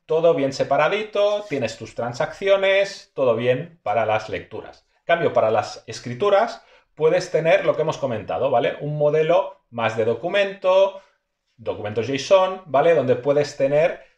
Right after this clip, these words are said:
eh, toda la información agrupada. Por ejemplo, en el ejemplo que tuvimos en el vídeo de arquitecturas hexagonales, teníamos clientes y tenemos, teníamos comandas, ¿no? Teníamos orders.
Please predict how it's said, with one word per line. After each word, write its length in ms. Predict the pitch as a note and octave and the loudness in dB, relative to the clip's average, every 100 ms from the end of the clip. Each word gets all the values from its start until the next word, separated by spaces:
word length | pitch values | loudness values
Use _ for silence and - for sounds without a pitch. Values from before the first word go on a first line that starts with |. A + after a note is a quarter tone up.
| _ _ | _ _
eh, 460 | C3 C3 C3 - _ | -2 -2 -4 -14 _
toda 220 | - F#3 F3 | 2 4 6
la 100 | E3+ | 2
información 920 | - D#3+ D#3+ D3 E3+ F3 G3+ - _ | -2 -2 -2 -6 0 2 2 -2 _
agrupada. 840 | A#2 A2 G#2+ F#2+ A#2 F2+ - - _ | -4 -2 -4 0 0 0 -4 -14 _
Por 120 | C3 | -2
ejemplo, 520 | B2 D#3+ A#2+ G2 - | 0 0 -2 -6 -8
en 160 | A#2 A#2+ | -8 -4
el 140 | B2 | -4
ejemplo 340 | B2 E3+ E3+ F3+ | -2 -4 -2 0
que 80 | F3 | 0
tuvimos 480 | F3 F3+ A2+ G2 | -2 -2 -4 -6
en 80 | A2 | -8
el 140 | G#2 A#2 | -8 -6
vídeo 320 | C#3+ D3 C#3 | -2 0 0
de 560 | C3+ C3 B2+ B2 B2 A#2+ | 0 0 -2 -4 -4 -6
arquitecturas 540 | A#2+ A#2+ B2 D3+ - | -8 -10 -6 -6 -6
hexagonales, 760 | - B2+ D#3 E3 F#3+ - - _ _ | -10 -6 -4 -2 -2 -4 -14 _ _
teníamos 720 | B2+ C3 B2+ G#2 E2+ - _ _ _ _ | -4 0 0 0 -6 -12 _ _ _ _
clientes 680 | D3 D#3 F#3 F#3+ G#3+ A#3 - | -6 -2 0 0 0 0 -2
y 80 | C3+ | -2
tenemos, 400 | B2+ C3+ C#3+ - | 0 0 -4 -6
teníamos 400 | B2 C#3 D#3+ E3+ | -6 -4 -2 -4
comandas, 580 | - B2+ A#2+ A2 - - | -4 -2 -2 -2 -6 -4
¿no? 160 | C#3 E3 | -2 -2
Teníamos 380 | A#2+ B2 G#2+ | -4 -6 -2
orders. 560 | G#2 - - - - | -2 -4 -10 -20 -20